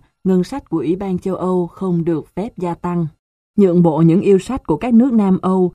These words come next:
và để Cameron bị cô lập thì rất dễ. Song việc Anh tiếp tục có mặt trong Liên minh châu Âu là điều tốt cho chính lợi ích của Merkel và là một mối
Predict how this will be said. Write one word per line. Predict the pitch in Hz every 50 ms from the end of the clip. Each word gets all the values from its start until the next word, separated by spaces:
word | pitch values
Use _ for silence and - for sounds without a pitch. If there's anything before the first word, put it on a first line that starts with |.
| _ _ _ _
và | 175 180 170
để | 156 139 127 170
Cameron | - 208 208 190 185 185 190 190 180 180 175 160
bị | 151 123 123 -
cô | - 190 185 185
lập | 180 180 156 - _ _
thì | - 190 175 147
rất | 135 165 220 - _
dễ. | 165 156 131 113 131 170 220 226 - _ _ _ _ _ _ _
Song | - - 180 175 170 170 165
việc | 175 160 147 -
Anh | - 180 185 180
tiếp | - 247 277 -
tục | - 170 156 -
có | 190 220
mặt | 247 233 175 - - -
trong | 190 185 180
Liên | 185 185 180 185
minh | 190 185 175
châu | - 190 175 170
Âu | - 180 185 180 175 170 - _ _ _ _
là | 185 190 185 170
điều | 165 185 175 160
tốt | 151 - 185 190 226 269 311 - _ _ _ -
cho | 185 180 175 160
chính | 151 - 185 175 220 262 269
lợi | 208 127 - 113
ích | 165 233 - -
của | - 156
Merkel | 185 202 190 180 - - - 180 170 151 139 127 - _ _ _ _ _ _ -
và | 202 202
là | 185 180 175
một | 175 165 -
mối | 165 170 202